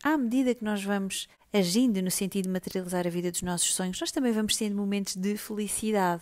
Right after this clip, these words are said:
porque as coisas no mundo da dualidade, no planeta Terra, não se materializam instantaneamente. Mal seria se os nossos pensamentos se transformassem instantaneamente em realidade. Isso geraria o caos. Por isso, deixo-vos a pensar. Qual é que é a vossa vida de sonho?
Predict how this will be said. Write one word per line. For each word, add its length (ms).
porque 300
as 120
coisas 580
no 160
mundo 680
da 100
dualidade, 560
no 80
planeta 400
Terra, 400
não 380
se 400
materializam 580
instantaneamente. 800
Mal 220
seria 400
se 360
os 80
nossos 220
pensamentos 720
se 100
transformassem 680
instantaneamente 680
em 60
realidade. 580
Isso 240
geraria 520
o 40
caos. 320
Por 200
isso, 260
deixo-vos 400
a 60
pensar. 500
Qual 220
é 120
que 200
é 40
a 20
vossa 320
vida 340
de 100
sonho? 600